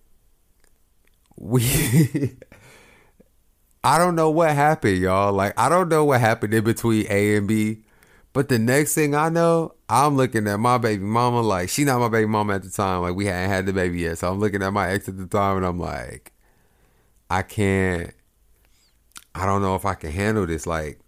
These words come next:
I need, I think I need to lay down," type shit. Like, my dad done went to the back. 'Cause, you know, I, I think I done told y'all before. My dad be having hoes and shit. So I think, like, my dad had some hoes come over. Or not, a, a hoe. One of his hoes come over.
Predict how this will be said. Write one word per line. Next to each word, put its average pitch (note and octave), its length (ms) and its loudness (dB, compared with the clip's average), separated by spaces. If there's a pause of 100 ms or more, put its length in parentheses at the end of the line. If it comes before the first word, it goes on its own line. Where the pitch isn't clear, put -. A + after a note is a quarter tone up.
(100)
I G2 140 0
need, A2 160 -2
I F2+ 80 -6
think F#2 180 -6
I G2 80 -6
need F#2 180 -4
to F2 60 -8
lay E2 240 -6
down," G#2 360 -2
type F2 260 -4
shit. - 300 -12
Like, F2 160 -8
my F#2 160 -6
dad B2+ 400 0
done A2 160 -2
went A2+ 220 -2
to A2+ 100 -2
the G2 80 -4
back. G#2+ 300 -2
'Cause, B2+ 100 -10
you C3 100 -8
know, A2+ 140 -2
I, A2 240 0
I - 20 -4
think A#2+ 200 -4
I G#2+ 60 -2
done G2 140 -6
told G#2+ 240 0
y'all F#2 180 -2
before. E2+ 240 -8
My G2 140 -4
dad D3+ 260 0
be A2 120 0
having F#2 200 0
hoes F#2 240 -2
and E2+ 80 -8
shit. F2 180 -10
So A#2 60 -2
I C#3 80 0
think, E3+ 220 -2
like, B2 160 0
my G2+ 140 -4
dad G2+ 260 0
had G2 140 0
some E2+ 100 -10
hoes G2 300 -2
come G2 180 -6
over. F2+ 320 -4
Or - 20 -8
not, G#2+ 160 -8
a, G#2+ 360 -2
a - 20 0
hoe. F2 300 -4
One G2+ 240 -4
of G2+ 60 0
his F#2 120 -4
hoes F2+ 260 -4
come F#2 160 -12
over. F2+ 360 -10